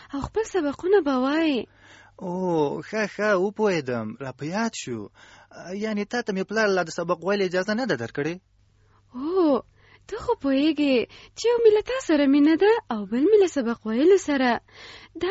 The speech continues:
Speaker 1: مې هیله ده چې مکتب خلاص کړم، خو دا دوه هفتې له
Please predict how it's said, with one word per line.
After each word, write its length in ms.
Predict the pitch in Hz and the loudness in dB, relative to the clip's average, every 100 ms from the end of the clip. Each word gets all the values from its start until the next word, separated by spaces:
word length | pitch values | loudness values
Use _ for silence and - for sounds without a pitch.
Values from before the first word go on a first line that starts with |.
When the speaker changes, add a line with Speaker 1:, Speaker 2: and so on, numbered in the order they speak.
| 427 | 4
Speaker 1:
مې 80 | 381 | 6
هیله 180 | 349 415 381 | 6 2 0
ده 60 | |
چې 120 | - 254 | 0 -2
مکتب 280 | 254 - 320 | -2 -2 -4
خلاص 340 | - 277 302 311 - | -2 -2 0 -2 -2
کړم، 220 | 269 233 - - - - - - - | 0 0 -4 -18 -20 -20 -20 -10 -8
خو 100 | - 381 | -2 0
دا 60 | 381 359 | 0 0
دوه 140 | 392 403 | -2 -2
هفتې 300 | - 370 370 339 | -4 0 0 0
له 60 | - | -2